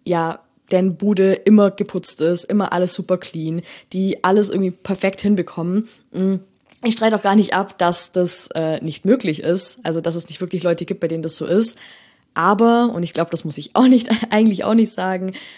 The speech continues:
auf Instagram ist halt auch einfach super viel Fake. Und es gibt Leute, die einfach, ähm, super schön, super ästhetischen Content machen, der aber halt, das halt aber einfach nur Content ist und das nicht deren reales Leben widerspiegelt. Wisst ihr, was ich meine? Also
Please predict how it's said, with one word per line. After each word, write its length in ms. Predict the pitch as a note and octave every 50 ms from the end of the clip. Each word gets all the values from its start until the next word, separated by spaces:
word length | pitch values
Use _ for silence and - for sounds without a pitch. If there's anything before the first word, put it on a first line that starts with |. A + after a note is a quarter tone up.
| - -
auf 160 | - F#3 -
Instagram 460 | - F#3+ F3+ - E3+ E3 - D#3+ D#3+ D#3+
ist 120 | D#3+ -
halt 100 | D#3 -
auch 80 | - -
einfach 300 | - D3+ D3+ - E3 D#3
super 320 | - - D3 C#3+ - D3+
viel 400 | C#3+ - - D3 D3 D3 D3 D3 _ _ _ _ _
Fake. 480 | - - - C3+ B2+ - - - - _ _ _ _ - - _ _ _ _ -
Und 280 | E3+ D#3 D3+ D3+ D3+
es 100 | C#3+ -
gibt 160 | - D#3+ - -
Leute, 280 | E3 D#3+ D#3+ E3 F3+ D3+
die 360 | - D3+ D3+ D3+ D3+ D3+ - -
einfach, 560 | - D3+ D3+ D3 - D3+ D3+ D3+ C#3+ - - - -
ähm, 500 | D3+ D3+ D3 D3 D3 D3 D3 D#3 - - _ - - -
super 320 | - - D#4 D#4 - C4+
schön, 400 | - - A#3+ A#3+ B3 C4 B3+ A#3+
super 220 | G#3+ A#3 A#3 G#3 G3
ästhetischen 480 | G3 - - A3 G3+ F#3 F#3+ - F#3+
Content 380 | F#3 - F#3 G3 F#3+ G3+ F#3+ E3+
machen, 420 | G3 G3 F#3 - A3+ A#3 A#3+ B3 B3 - - - - - _ _ _ _ _ _ _ _ _ _ _ _ _ _ _ _ _ _ _ _ _ _ _ _ _ _ - - - -
der 140 | F#3 F3+ -
aber 220 | E3 - E3+ D3+
halt, 420 | D3+ D#3+ D#3+ D#3+ - - - - _ _ _ _ _ _ _ _ _ _ _ _ _ _ _ _ -
das 120 | G3 F3+
halt 120 | G3 F#3 D#3+
aber 140 | D#3+ F3+
einfach 200 | - F3+ F3+ F#3+
nur 120 | F3+ F3 E3
Content 480 | - - F#3+ F#3 F#3 - E3 D3+ D#3
ist 260 | - E3 F3+ F#3 - -
und 140 | - D#3
das 160 | D#3+ D#3 - F#3+
nicht 300 | F#3 F#3 - - - F3
deren 280 | E3+ E3+ E3+ F3 E3
reales 480 | D#3 D#3 D3 D3+ D3+ D3+ D#3 D3+ - -
Leben 240 | D#3+ D#3+ D#3 D#3+ C#3+
widerspiegelt. 520 | D3+ - D#3+ - - D3 C#3+ D3 C#3 -
Wisst 180 | F3+ F#3 - -
ihr, 80 | F#3
was 120 | F#3 F#3 F#3
ich 140 | F#3 -
meine? 240 | - F#3 F#3 G3 F#3+
Also 260 | E3+ D#3+ F3 F3+ F3+